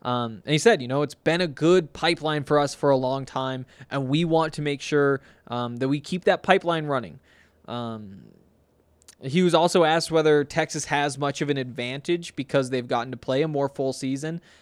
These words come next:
Um, they've played about three more games. Um, and, and Carl says yes and no. And he wanted to point out that because of covid and because of how that's affected most programs, just because the team has played,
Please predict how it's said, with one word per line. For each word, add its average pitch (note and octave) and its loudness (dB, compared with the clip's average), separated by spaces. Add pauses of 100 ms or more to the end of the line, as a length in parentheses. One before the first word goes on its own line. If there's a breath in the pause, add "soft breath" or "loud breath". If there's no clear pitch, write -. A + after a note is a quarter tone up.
(140 soft breath)
Um, A#2 -4
they've E3+ 6
played F3+ 6
about D#3+ 4
three E3 0
more D#3+ 0
games. C3+ -4 (320 soft breath)
Um, A2+ -6
and, D3+ 0
and D#3+ -2
Carl A3+ 6
says G#3 4
yes D#3+ 2
and C3 -2
no. F#2 -14 (240 soft breath)
And C3+ -2
he D3+ 4
wanted A3 6
to F#3 2
point D#3+ 0
out C3+ -4
that C3 0 (460 soft breath)
because F#3+ 4
of F3+ 0
covid F3 4
and C#3 -8
because D#3+ 0
of C#3+ -2
how D3+ -2
that's D3 0
affected C#3+ -4 (360)
most D3 -2
programs, E3+ 0 (460 soft breath)
just F#3+ 4
because G3+ 2
the D#3 -2
team F#3 -2
has F#3 -4
played, D#3 2